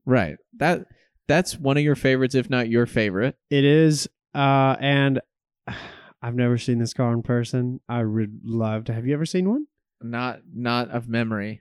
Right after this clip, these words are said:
Speaker 2: Um,
Speaker 1: But I might, I may have not really known it
Speaker 2: I
Speaker 1: at
Speaker 2: think
Speaker 1: the
Speaker 2: you
Speaker 1: time.
Speaker 2: remember it. It's, it's, it's okay. And this is what's interesting.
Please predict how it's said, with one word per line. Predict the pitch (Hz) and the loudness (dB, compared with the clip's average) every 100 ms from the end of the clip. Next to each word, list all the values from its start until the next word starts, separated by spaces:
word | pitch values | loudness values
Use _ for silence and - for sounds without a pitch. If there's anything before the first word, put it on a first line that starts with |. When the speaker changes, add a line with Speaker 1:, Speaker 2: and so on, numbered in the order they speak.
| - | -4
Speaker 2:
Um, | 127 127 131 127 | -2 2 2 4
Speaker 1:
But | 127 | 4
I | 131 | 2
might, | 139 139 | 2 0
I | 135 | 0
may | 135 143 | 2 2
have | 127 | 2
not | 131 127 123 | 0 0 2
really | 127 123 117 | 2 4 2
known | 117 117 113 | 0 2 0
it | 104 98 - | -2 -6 -4
Speaker 2:
I | 143 139 | -2 0
Speaker 1:
at | |
Speaker 2:
think | 127 113 | 0 0
Speaker 1:
the | 113 | 0
Speaker 2:
you | |
Speaker 1:
time. | 107 107 107 | 0 0 0
Speaker 2:
remember | 107 104 104 | -2 -2 -4
it. | 98 _ | -6 _
It's, | 131 120 - - - _ 147 - _ _ _ _ - - - - _ | -8 -6 -8 -14 -18 _ -14 -14 _ _ _ _ -12 -12 -12 -20 _
it's, | 160 151 - - | -2 0 -4 -2
it's | 170 165 - - _ - | 0 0 -6 -14 _ -4
okay. | 170 185 151 | 0 4 4
And | 135 | 4
this | 190 240 | 2 4
is | |
what's | 240 220 | 4 6
interesting. | 190 175 165 - 95 104 | 4 4 0 -2 -6 -8